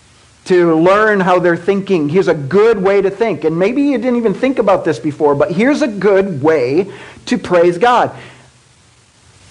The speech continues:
It, we have scriptural implication for this. Reimagine what could have been if God hadn't. All those disasters that could have, you know, the car accident that almost happened. Whoa,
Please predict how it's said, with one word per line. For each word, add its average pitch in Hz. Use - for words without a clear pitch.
It, 226
we 214
have 214
scriptural 233
implication 226
for 220
this. 165
Reimagine 240
what 208
could 240
have 196
been 208
if 170
God 180
hadn't. 156
All 190
those 214
disasters 180
that 170
could 202
have, 214
you 208
know, 170
the 143
car 151
accident 175
that 196
almost 196
happened. 175
Whoa, -